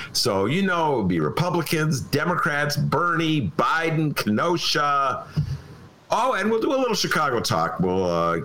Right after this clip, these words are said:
take the deep dive a bit, uh, on the, uh, resolution. That, it w-, that went down last week, uh, about bringing the National Guard to Chicago. And, um,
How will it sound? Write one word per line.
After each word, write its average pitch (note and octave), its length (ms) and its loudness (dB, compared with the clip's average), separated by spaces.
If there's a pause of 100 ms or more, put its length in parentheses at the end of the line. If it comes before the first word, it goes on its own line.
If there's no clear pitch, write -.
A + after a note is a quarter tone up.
take - 200 -2
the - 80 0
deep F#2 240 0
dive D#2+ 220 0
a D2 60 0
bit, D#2+ 380 -2
uh, C2 400 0
on D2+ 560 0
the, D2 260 0
uh, C2 140 0
resolution. C3+ 760 -2 (480)
That, D#2 140 0
it A2+ 60 2
w-, C#3+ 220 0
that C3+ 180 -2
went C#3+ 140 0
down A2 220 2
last G#2 300 0
week, C#2+ 300 -2 (340)
uh, A#1+ 300 0
about D#2+ 400 -2
bringing F2+ 220 0
the D2+ 80 0
National D2+ 360 -2
Guard C#2 300 0
to - 120 -2
Chicago. B1+ 600 -2
And, G1+ 180 -2
um, G1+ 240 -4